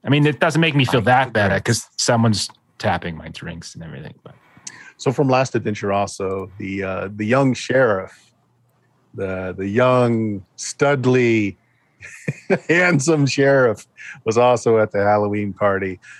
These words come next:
Speaker 3: And, uh, as you've been helpful to him in the past, he has come looking to you for some, uh, education on how to properly, uh, do this investigation because, you know,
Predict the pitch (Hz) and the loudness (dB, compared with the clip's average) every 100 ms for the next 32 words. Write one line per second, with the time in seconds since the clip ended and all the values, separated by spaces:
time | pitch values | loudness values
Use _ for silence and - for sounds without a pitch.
0 | _ - 101 98 98 98 95 98 95 - | _ -12 -8 -6 -6 -6 -6 -6 -10 -16
1 | _ _ _ _ - 98 92 95 107 - | _ _ _ _ -10 -8 -8 -14 -20 -12
2 | 110 107 92 104 98 117 - - 101 92 | -6 -6 -2 -4 0 -2 -2 -8 -8 -6
3 | 104 98 104 95 92 87 - 95 90 85 | -10 -6 -8 -6 -8 -10 -8 -6 -6 -10
4 | - 90 90 85 - 90 87 90 - 92 | -14 -12 -12 -14 -14 -14 -12 -14 -12 -14
5 | 92 90 85 - 85 87 85 85 85 _ | -10 -10 -12 -14 -14 -12 -12 -14 -18 _
6 | - - - - - _ _ _ _ _ | -18 -16 -18 -20 -20 _ _ _ _ _
7 | - - - - - 101 - 95 85 95 | -8 -8 -8 -14 -10 -10 -8 -10 -10 -8
8 | - 120 107 - - 117 123 - 101 90 | -8 -6 -8 -10 -4 2 2 2 -4 -6
9 | 87 - _ _ _ _ _ _ _ - | -12 -18 _ _ _ _ _ _ _ -20
10 | - 104 117 107 - 101 98 90 - 101 | -16 -8 -6 -6 -8 -6 -6 -6 -10 -6
11 | 127 151 104 90 85 - 101 87 90 - | -6 -6 -10 -14 -16 -10 -10 -10 -12 -12
12 | 98 98 87 | -10 -10 -10